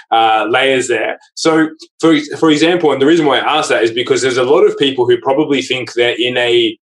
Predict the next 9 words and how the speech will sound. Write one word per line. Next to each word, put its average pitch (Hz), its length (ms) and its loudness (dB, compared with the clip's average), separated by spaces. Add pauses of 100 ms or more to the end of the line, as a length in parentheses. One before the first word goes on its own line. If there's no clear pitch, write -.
(580)
competitive 127 1000 -2
or 113 160 2
a - 40 -12
saturated 120 1300 -2
market. 123 840 -2 (420)
How 170 200 2
do 240 100 2
they 202 320 0
start - 560 -2